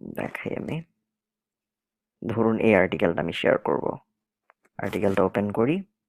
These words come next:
করে, আহ, এভাবেও করা যায়, আবার এখান থেকে লিংক নিয়ে কপি করেও করা যায়, একই কথা। So এইভাবেই করি।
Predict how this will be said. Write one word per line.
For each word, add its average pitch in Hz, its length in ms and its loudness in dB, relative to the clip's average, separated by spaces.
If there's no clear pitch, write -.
করে, 104 440 2
আহ, 101 260 6
এভাবেও 139 340 8
করা 185 260 6
যায়, 202 260 4
আবার 110 200 6
এখান 90 240 2
থেকে 120 160 4
লিংক 107 420 4
নিয়ে 120 200 6
কপি 104 220 4
করেও 110 260 6
করা 117 220 4
যায়, 120 180 2
একই 107 200 2
কথা। 151 440 0
So - 100 -2
এইভাবেই 120 360 4
করি। 113 360 0